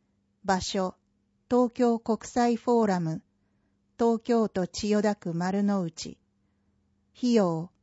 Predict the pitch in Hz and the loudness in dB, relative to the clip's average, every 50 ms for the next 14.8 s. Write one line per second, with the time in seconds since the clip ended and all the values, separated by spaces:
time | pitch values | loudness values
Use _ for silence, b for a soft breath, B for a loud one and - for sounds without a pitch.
0 | _ _ _ _ _ 190 196 202 190 202 196 190 185 180 175 170 175 - - _ | _ _ _ _ _ -2 -2 0 2 2 2 2 2 0 0 -2 -4 -8 -12 _
1 | _ _ _ _ _ _ _ _ _ _ _ _ 233 220 220 214 214 214 208 202 | _ _ _ _ _ _ _ _ _ _ _ _ 2 4 6 6 6 4 4 2
2 | 196 190 190 185 180 185 185 - _ _ _ _ _ _ _ _ 202 196 185 202 | 2 2 2 0 -2 -4 -8 -12 _ _ _ _ _ _ _ _ -4 -4 -2 -2
3 | 233 226 - 247 240 240 240 226 226 226 220 233 233 226 220 208 185 170 170 160 | -4 -2 0 2 2 4 4 4 4 4 4 2 2 2 2 2 0 0 -2 -2
4 | 160 151 160 - _ _ _ _ _ _ _ _ _ _ _ _ _ _ _ 214 | -4 -6 -8 -12 _ _ _ _ _ _ _ _ _ _ _ _ _ _ _ 0
5 | 220 220 220 220 - - - - 226 214 214 208 208 - 220 190 - - 202 180 | 2 2 2 2 0 -2 -2 0 2 4 4 4 2 0 -2 -4 -4 -4 -6 -6
6 | 180 - - _ _ _ _ _ _ _ - 214 208 208 202 196 190 185 185 185 | -6 -6 -10 _ _ _ _ _ _ _ -2 2 2 4 4 4 4 2 0 -2
7 | - _ _ _ _ _ _ _ _ _ _ _ _ - 240 233 226 226 190 226 | -4 _ _ _ _ _ _ _ _ _ _ _ _ 0 2 4 4 4 4 2
8 | 220 - - 220 202 - - _ - 233 220 226 233 220 190 226 220 220 214 214 | 0 -2 -2 -4 -4 -4 -6 _ -2 2 2 4 2 4 4 4 4 4 4 2
9 | 208 202 - - - 190 - - - - 196 185 - - 196 180 - - _ _ | 2 0 -2 -4 -6 -6 -6 -8 -6 -6 -6 -6 -4 -6 -8 -8 -8 -10 _ _
10 | _ _ _ _ _ _ _ _ _ _ _ - 220 233 233 226 226 226 220 220 | _ _ _ _ _ _ _ _ _ _ _ 0 2 2 4 4 4 4 4 2
11 | 214 - - 214 - - 202 196 - - 202 185 180 - - _ _ _ _ _ | 0 0 -2 -4 -2 -2 -4 -4 -4 -6 -6 -4 -4 -6 -10 _ _ _ _ _
12 | _ _ _ _ _ - 233 240 202 214 190 180 - 208 208 226 233 214 233 233 | _ _ _ _ _ 0 2 4 4 2 2 2 2 2 4 4 4 4 4 2
13 | 226 226 196 190 175 175 165 160 180 - _ _ _ _ _ _ _ _ _ _ | 2 2 2 0 -2 -2 -4 -6 -8 -12 _ _ _ _ _ _ _ _ _ _
14 | _ _ _ - 175 202 208 208 202 202 196 202 190 190 - | _ _ _ -2 0 2 2 2 2 0 0 0 -2 -2 -6